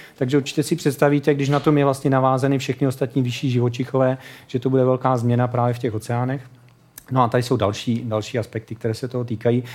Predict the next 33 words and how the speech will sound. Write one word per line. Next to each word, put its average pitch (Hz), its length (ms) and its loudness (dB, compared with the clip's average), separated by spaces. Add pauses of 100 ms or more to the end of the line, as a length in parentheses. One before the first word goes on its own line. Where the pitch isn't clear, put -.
(200)
Dá 147 120 4
se 190 120 -4
to 202 100 0
spočítat 180 600 2
i 175 60 4
jako 175 260 2
kvantitativně 160 880 2
ekonomicky, 135 920 2 (360)
ale 131 100 2
to 156 100 0
je 147 40 4
strašně 160 420 2
složitá 151 640 2
záležitost. 139 540 2
My 139 100 0
jsme 143 140 -4
to 143 100 -2
zkoušeli 139 360 -2
před 135 180 -10
čtrnácti 131 480 -2
dny, 131 140 2
když 127 160 -4
jsme 135 140 -4
měli, 131 320 2 (480)
eh, 113 580 4
přednášku 123 640 -2
na 123 140 2
Akademii 127 440 0
věd, 120 380 0
eh, 110 240 0
v 107 40 -4
rámci 117 300 -2
Sisyfa. 120 520 -6